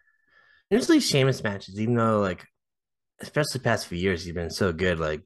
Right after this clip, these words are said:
people don't have, like, super high expectations most of the time for the matches, and that usually leads to being very well entertained. And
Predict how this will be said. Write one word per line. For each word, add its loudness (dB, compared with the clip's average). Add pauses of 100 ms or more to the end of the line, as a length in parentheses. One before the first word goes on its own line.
(420)
people 0
don't 0 (280)
have, -4
like, -6 (420)
super -2
high 2
expectations -4
most -2
of -18
the -8
time 0
for -10
the -4
matches, -2 (320)
and 0
that 0
usually -4
leads -6
to -2 (840)
being 2
very 2
well 0
entertained. -6 (420)
And -4